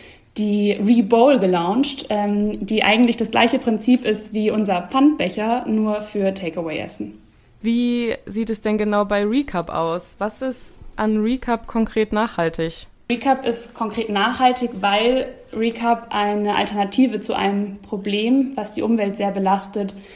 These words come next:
Speaker 1: bietet. Ähm, und unser Gründer Flo hat mal gesagt, das Denken in Kreisläufen ist das Prinzip der Zukunft. Und das finde ich einen ganz schönen Satz, weil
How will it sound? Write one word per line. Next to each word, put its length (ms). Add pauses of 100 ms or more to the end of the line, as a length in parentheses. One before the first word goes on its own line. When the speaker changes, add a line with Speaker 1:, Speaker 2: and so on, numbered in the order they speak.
(160)
Speaker 1:
bietet. 640
Ähm, 460
und 160
unser 300
Gründer 520
Flo 320
hat 160
mal 120
gesagt, 400
das 160
Denken 280
in 120
Kreisläufen 880
ist 160
das 140
Prinzip 400
der 160
Zukunft. 580
Und 100
das 140
finde 200
ich 100
einen 360
ganz 220
schönen 300
Satz, 400
weil 400